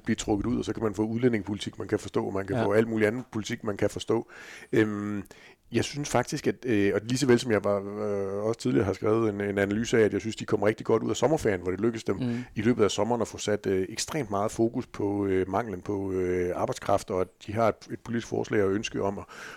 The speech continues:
Speaker 1: at få lempet vilkårene for at få, få international arbejdskraft, øh, til, til landet. Jeg, jeg, jeg, jeg synes, de, de, øh, rammer den virkelig godt, og jeg synes, at de, øh, har brugt den her anledning til at få, øh, fortalt, hvorfor er det vigtigt, at der er noget inde på den politiske midte, fordi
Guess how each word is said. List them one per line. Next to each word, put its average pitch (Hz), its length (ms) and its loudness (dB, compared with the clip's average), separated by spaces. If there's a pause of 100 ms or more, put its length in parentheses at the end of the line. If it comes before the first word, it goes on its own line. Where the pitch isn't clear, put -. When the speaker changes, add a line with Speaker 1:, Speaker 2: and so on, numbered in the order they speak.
(140)
Speaker 1:
at 110 60 6
få 104 100 2
lempet 107 360 2
vilkårene 110 360 -2
for 104 160 -2
at 98 60 -4
få, 95 220 0
få 95 140 -6
international 110 520 -2
arbejdskraft, 95 460 -2 (360)
øh, 92 220 -2
til, 92 460 -2
til - 140 -6
landet. 104 260 0 (440)
Jeg, 107 120 -8
jeg, 110 180 -2 (240)
jeg, 110 220 -4
jeg 107 120 -6
synes, 151 180 -10
de, 151 260 -8 (160)
de, 117 220 -6
øh, 98 360 0
rammer 127 260 -2
den 135 220 -8
virkelig 139 320 0
godt, 117 280 0
og 113 100 0
jeg 101 80 2
synes, - 240 -8
at - 240 -4
de, 113 140 -4 (440)
øh, 110 140 0
har 107 100 2
brugt - 380 -4
den 156 140 -2
her 147 120 0
anledning 117 540 -2
til 127 240 2
at - 120 0
få, - 320 -2 (500)
øh, 95 280 0
fortalt, - 640 -2 (160)
hvorfor 147 360 -4
er 143 80 -2
det 107 240 -4
vigtigt, 117 280 -4
at 95 160 -2
der 92 60 0
er 95 140 -2
noget 110 340 -2
inde 104 160 -8
på 113 120 -4
den 95 120 -8
politiske 104 480 -6
midte, 95 280 -2
fordi 104 320 -12